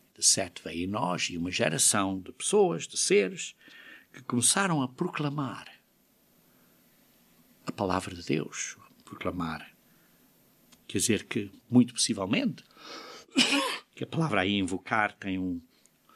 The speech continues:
uma raiz hebraica de, de ler ou falar alto,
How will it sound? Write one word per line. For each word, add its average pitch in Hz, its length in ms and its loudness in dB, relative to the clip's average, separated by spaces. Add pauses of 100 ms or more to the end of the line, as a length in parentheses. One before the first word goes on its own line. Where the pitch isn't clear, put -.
(340)
uma 101 440 -4
raiz 117 920 2 (220)
hebraica 101 600 -4
de, - 360 -16 (540)
de 104 100 2
ler 131 480 4
ou 80 160 -4
falar 92 500 -4
alto, 175 480 -2